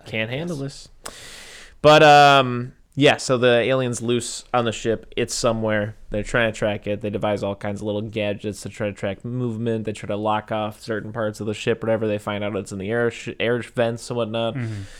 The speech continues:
Speaker 1: They try to blow it off of the, uh, you know, out of the air vents with the flamethrower. That scene's great.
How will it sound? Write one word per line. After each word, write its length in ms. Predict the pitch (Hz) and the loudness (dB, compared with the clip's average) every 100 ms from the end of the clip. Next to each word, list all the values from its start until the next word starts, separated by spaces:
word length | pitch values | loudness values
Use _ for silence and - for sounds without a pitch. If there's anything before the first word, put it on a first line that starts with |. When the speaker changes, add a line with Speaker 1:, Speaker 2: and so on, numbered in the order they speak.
| - - - - - - | -20 -18 -18 -20 -20 -2
Speaker 1:
They 80 | 143 | 2
try 160 | 160 | 4
to 60 | 131 | 4
blow 260 | 123 131 131 | 4 4 6
it 40 | |
off 180 | 120 117 | 4 4
of 60 | 123 | 2
the, 280 | 117 113 113 | 2 4 4
uh, 180 | 117 | 4
you 120 | 117 110 | 4 2
know, 120 | 101 | 0
out 140 | 110 113 | 0 -2
of 80 | |
the 100 | 110 | 0
air 100 | 117 | 0
vents 220 | 113 113 107 | 2 0 -2
with 60 | |
the 80 | 110 | -6
flamethrower. 640 | - 120 117 117 113 110 110 | -2 -2 0 0 4 2 2
That 160 | 113 | -2
scene's 260 | - 127 110 | -2 -4 -6
great. 420 | 104 117 113 113 | -2 2 2 0